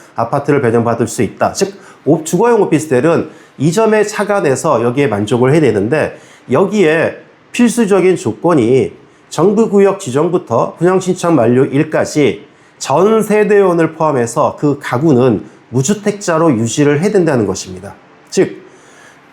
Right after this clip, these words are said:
분양 신-, 정비구역 지정, 내가 샀을 때부터 다른 주택이 없어야 되고요. 또 시간이 지나서 막상 정비 사업이 진행된다 하더라도,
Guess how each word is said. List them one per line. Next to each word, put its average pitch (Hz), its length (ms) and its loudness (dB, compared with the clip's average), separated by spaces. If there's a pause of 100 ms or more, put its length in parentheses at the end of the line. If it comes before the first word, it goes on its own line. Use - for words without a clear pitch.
(360)
분양 208 440 2
신-, 202 300 -4 (280)
정비구역 202 600 2
지정, 135 300 -2
내가 135 140 0
샀을 202 400 -2
때부터 127 560 0
다른 139 280 0
주택이 123 380 -2
없어야 117 420 0
되고요. 113 440 0 (560)
또 160 100 2
시간이 214 480 2
지나서 135 520 0
막상 123 420 -2
정비 120 300 0
사업이 113 280 -2
진행된다 110 480 0
하더라도, 151 800 -2